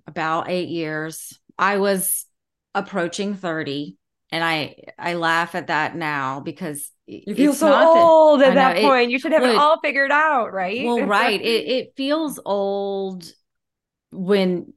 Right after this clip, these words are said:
Speaker 1: you're so used to being really young, you know? <laughs>
Speaker 2: Totally.
Speaker 1: You're like, "Wow,
Speaker 2: Yeah.
Speaker 1: thirty, that's, uh, you know, new." But I was
Speaker 2: <laughs>
Speaker 1: also in this career that, especially for women, I do feel, I believe there was a shelf life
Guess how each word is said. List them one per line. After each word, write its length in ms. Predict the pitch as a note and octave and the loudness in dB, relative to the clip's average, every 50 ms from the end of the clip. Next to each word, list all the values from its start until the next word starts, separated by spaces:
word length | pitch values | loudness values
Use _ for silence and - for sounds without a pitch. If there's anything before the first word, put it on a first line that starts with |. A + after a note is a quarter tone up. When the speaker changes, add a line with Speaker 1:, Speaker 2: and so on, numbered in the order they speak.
| _ _ _ - | _ _ _ -10
Speaker 1:
you're 180 | F3+ F#3+ F#3+ | -6 -4 -4
so 160 | F#3 - - | -2 0 0
used 280 | F#3+ F3+ F3+ F3 E3+ - | 0 0 0 -2 -4 -6
to 40 | F#3 | -6
being 340 | E3 F3 E3 D#3+ D#3 D3+ D3 | -4 -4 -4 -4 -4 -8 -10
really 320 | - D#3 E3 F3 E3 D#3+ D#3 | -10 -8 -6 -4 -4 -4 -6
young, 340 | C#3 D3 D3 C#3 - - - - | -6 -6 -8 -8 -10 -12 -12 -8
you 100 | F#3 F#3 | -6 -2
know? 140 | E3+ F#3 G#3+ | 0 0 0
<laughs> 40 | |
Speaker 2:
Totally. 200 | - - C#4 C#4+ | 2 2 4 4
Speaker 1:
You're 100 | B3+ A3 | 4 4
like, 200 | G#3 G3+ F#3+ F#3+ F#3 | 2 2 0 0 0
"Wow, 340 | F3+ F#3 A#3+ B3+ A3 E3+ E3+ | 0 2 2 2 2 0 -2
Speaker 2:
Yeah. 300 | G3 G3+ G#3 G3+ G3 F3+ | 0 0 2 2 2 0
Speaker 1:
thirty, 320 | E3+ E3+ D3 D3+ D#3 D#3 | -2 -4 -6 -8 -8 -6
that's, 440 | D#3+ E3 E3 F#3+ A#3 A#3 - - - - _ _ _ _ _ - | -2 -2 0 0 0 -2 -6 -8 -12 -14 _ _ _ _ _ -14
uh, 120 | - - - - | -12 -12 -12 -12
you 160 | - - F#3+ F3+ | -8 -6 -4 -2
know, 120 | E3+ E3 | -2 -2
new." 380 | E3 E3 E3 E3+ D#3 D#3 D#3 F3+ - - - - - - - | -2 -2 -2 -2 -2 -4 -4 -6 -10 -14 -20 -20 -14 -8 -4
But 100 | G3+ G3 | -2 0
I 80 | F#3 | 2
was 160 | F3+ F#3+ F#3 - | 2 2 2 2
Speaker 2:
<laughs> 80 | F3+ | 2
Speaker 1:
also 360 | F3 F3+ - - G3 F3+ E3+ | 0 0 0 -2 -2 -2 -2
in 220 | - - F#3 F3+ F3+ | -2 -2 -2 -2 -2
this 180 | F3 E3+ - | -4 -6 -8
career 760 | - - - F#3 F3 D3 D3+ E3+ E3+ F3+ A3 A3+ G3 F3+ E3+ D#3+ | -10 -14 -12 -12 -10 -8 -6 -4 -4 -2 0 0 0 0 0 0
that, 460 | D#3+ E3 D#3 D#3 D3+ D3+ D3 - - _ _ _ _ _ _ _ _ _ _ _ _ _ _ _ _ _ _ _ _ - | 0 0 0 2 0 0 -2 -4 -8 _ _ _ _ _ _ _ _ _ _ _ _ _ _ _ _ _ _ _ _ -10
especially 500 | F#3 F#3+ - - C#4 D4 C#4+ - F#4 D#4+ | -8 -8 -4 -4 -4 -4 -2 -2 -4 -4
for 180 | C#4+ - A#3+ G#3 | -4 -2 -4 -2
women, 520 | F3 D#3+ F3 D#3+ D3+ D3+ D#3+ E3+ G3+ A3+ | -2 -2 -2 -2 -2 -2 -2 -2 -4 -4
I 180 | - - F3 F#3 | -4 -2 -2 -4
do 320 | F3+ - F3 F3 E3+ E3+ | -4 -4 -4 -2 -4 -4
feel, 420 | D#3+ - - F3 E3 E3 D#3 - - | -6 -8 -8 -6 -4 -4 -4 -4 -2
I 240 | - F#3+ G3+ A3 A3+ | 0 2 2 2 2
believe 480 | G3+ A3 G3+ F3 F3+ F3 E3+ E3+ F3 E3 | 2 0 0 -2 -2 -2 -2 -4 -2 -2
there 140 | F#3 E3+ | -2 -2
was 200 | D#3+ E3+ E3 D#3+ - | -2 -2 -6 -6 -8
a 40 | D#3+ | -10
shelf 440 | - - - E3 D#3+ D#3 D3 - | -10 -8 -6 -4 -4 -6 -6 -6
life 380 | - E3+ D#3+ D3+ D3+ G#3 A3+ - | -4 -2 -2 0 -2 -4 -8 -12